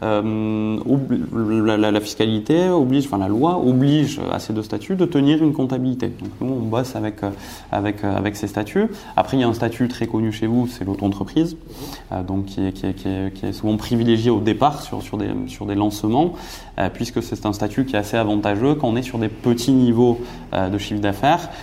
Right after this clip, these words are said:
et quand on n'a pas une certitude de développement importante. Donc généralement, ils choisissent ce statut qui est intéressant, mais qui peut s'avérer contraignant quand on développe et quand on dépasse grosso modo la deuxième année,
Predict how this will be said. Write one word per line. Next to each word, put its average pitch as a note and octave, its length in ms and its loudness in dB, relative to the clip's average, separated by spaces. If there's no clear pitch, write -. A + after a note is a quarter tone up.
et G#2+ 80 -2
quand G#2+ 240 -2
on A2 40 0
n'a G#2+ 100 2
pas A2+ 100 0
une A2 80 0
certitude A2 560 -2
de A#2+ 60 2
développement A2 760 0
importante. A2 500 -2
Donc F#2+ 180 -4
généralement, G2+ 540 0
ils A#2+ 140 2
choisissent A2 400 -4
ce G#2+ 80 -2
statut D#3 500 2
qui - 60 -6
est A2+ 60 0
intéressant, G#2 560 0
mais G#2 120 2
qui - 140 -10
peut C#3 180 0
s'avérer B2 560 2
contraignant A#2 600 0
quand D#3+ 140 -2
on A2+ 160 2
développe A#2 480 2
et A2 80 0
quand A2+ 120 0
on G#2+ 60 4
dépasse A2 340 4
grosso B2+ 240 0
modo A#2+ 220 4
la C3 80 6
deuxième A#2+ 360 4
année, B2 320 4